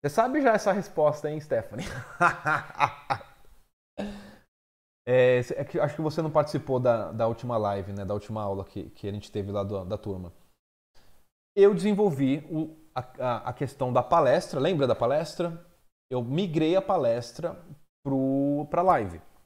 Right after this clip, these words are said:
Então, todo o processo de engajamento é exatamente o mesmo. Toda a construção de relacionamento que a gente falou, lembra? Acho que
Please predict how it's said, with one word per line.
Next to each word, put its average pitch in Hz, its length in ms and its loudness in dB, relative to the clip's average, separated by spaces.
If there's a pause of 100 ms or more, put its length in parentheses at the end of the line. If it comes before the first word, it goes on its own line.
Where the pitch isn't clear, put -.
(560)
Então, 143 180 -6
todo 190 180 4
o 226 60 -2
processo 151 680 2
de 127 160 -4
engajamento 131 1000 -2
é 120 140 -6
exatamente 143 480 0
o - 20 -2
mesmo. 135 480 -2 (280)
Toda 160 160 2
a - 20 4
construção 170 580 -4
de 165 100 -6
relacionamento 131 880 -4 (220)
que 113 100 -4
a - 20 0
gente 123 160 -6
falou, 135 400 2
lembra? 131 420 -2
Acho - 220 -12
que 110 260 -8